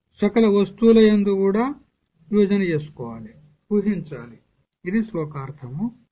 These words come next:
ఇక్కడ రామకృష్ణ వారి యొక్క టీకా పెద్దగా ఏమీ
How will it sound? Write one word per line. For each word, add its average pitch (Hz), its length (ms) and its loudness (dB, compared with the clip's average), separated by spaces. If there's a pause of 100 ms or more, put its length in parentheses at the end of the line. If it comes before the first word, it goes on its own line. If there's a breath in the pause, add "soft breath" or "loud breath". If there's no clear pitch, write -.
(280)
ఇక్కడ 214 220 0 (540)
రామకృష్ణ 208 540 2
వారి 190 160 2 (100)
యొక్క 175 220 -8 (100)
టీకా 180 380 -4 (340)
పెద్దగా 151 360 -6 (120)
ఏమీ 147 180 -2